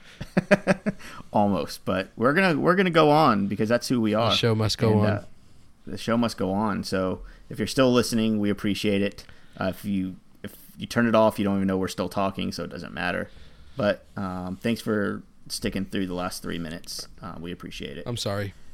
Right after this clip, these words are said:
Speaker 2: I apologize.
Speaker 1: Yeah.
Speaker 2: This is what happens when you're stuck with, uh, B-rate talent.
Speaker 1: <laughs>
Speaker 2: I feel bad for you,
Speaker 1: Uh,
Speaker 2: Dale.
Speaker 1: yeah.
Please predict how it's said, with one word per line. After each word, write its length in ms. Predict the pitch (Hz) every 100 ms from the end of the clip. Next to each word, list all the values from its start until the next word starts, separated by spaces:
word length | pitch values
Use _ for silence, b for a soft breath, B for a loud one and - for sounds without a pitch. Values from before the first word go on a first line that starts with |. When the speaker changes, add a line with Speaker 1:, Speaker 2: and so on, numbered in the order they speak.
| - -
Speaker 2:
I 60 | 123
apologize. 580 | 117 104 - - 113 - - - - - - - - -
Speaker 1:
Yeah. 140 | - - -
Speaker 2:
This 140 | 113
is 120 | 117 110
what 120 | 113
happens 440 | 107 107 110 101 104
when 120 | 104
you're 100 | 101
stuck 280 | - 104 -
with, 180 | 101 95
uh, 140 | 95 -
B-rate 380 | 110 104 98
talent. 340 | - 101 101 - - - - - - - - -
Speaker 1:
<laughs> 920 | - - - - - - - 156 -
Speaker 2:
I 160 | 123
feel 180 | - 117
bad 220 | 107 104
for 100 | -
you, 60 | 110
Speaker 1:
Uh, 60 |
Speaker 2:
Dale. 200 | 107 92 - B B B B B B - - - - -
Speaker 1:
yeah. 140 | 98